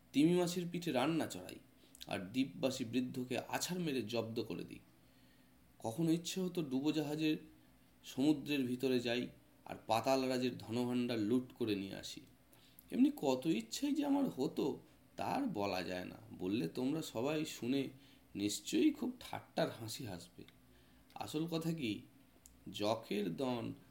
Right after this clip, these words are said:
পাওয়ার সঙ্গে নতুন দেশ দেখবার আনন্দ ক্রমেই আমাকে চাঙ্গা করে তুললে। মনে যা কিছু ভয় ভাবনা ছিল, সেই আনন্দের ঢেউ লেগে সমস্তই যেন কোথায় ভেসে গেল। বাড়ির কাছে আসতেই আমার আদরের কুকুর বাঘা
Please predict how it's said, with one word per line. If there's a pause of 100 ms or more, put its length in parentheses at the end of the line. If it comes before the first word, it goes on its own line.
(140)
পাওয়ার
সঙ্গে (280)
নতুন
দেশ
দেখবার
আনন্দ (420)
ক্রমেই
আমাকে
চাঙ্গা
করে
তুললে। (480)
মনে
যা
কিছু
ভয়
ভাবনা
ছিল, (380)
সেই
আনন্দের
ঢেউ
লেগে (260)
সমস্তই
যেন
কোথায়
ভেসে
গেল। (1160)
বাড়ির
কাছে
আসতেই
আমার
আদরের
কুকুর
বাঘা